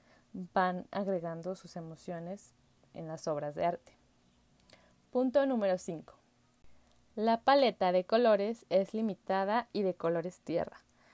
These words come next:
Supongo que querían enfocarse más en la forma, los planos y las diferentes partes que componían el objeto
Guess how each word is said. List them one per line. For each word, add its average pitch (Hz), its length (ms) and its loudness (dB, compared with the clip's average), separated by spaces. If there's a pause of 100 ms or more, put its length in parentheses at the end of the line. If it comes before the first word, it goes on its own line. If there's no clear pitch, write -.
(160)
Supongo 226 640 0
que 170 140 -12
querían 175 340 0
enfocarse 170 560 -4
más 196 280 -4
en 233 100 0
la 240 120 2
forma, 226 600 0 (320)
los 185 220 2
planos 196 640 -2 (140)
y 190 380 -2
las 180 180 0
diferentes 175 540 -4
partes 196 480 -2
que 226 100 -10
componían 190 540 -4
el 185 140 -4
objeto 170 540 -4